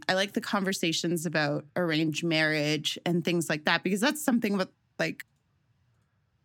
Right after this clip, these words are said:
the sh-, the sh-, Sex and the City,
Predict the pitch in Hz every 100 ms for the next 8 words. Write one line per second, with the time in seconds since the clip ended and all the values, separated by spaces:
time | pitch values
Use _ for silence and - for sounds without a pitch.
0 | _ - 202 - - 190 233 - - 202
1 | - - - - 262 262 254 247 - 214
2 | 202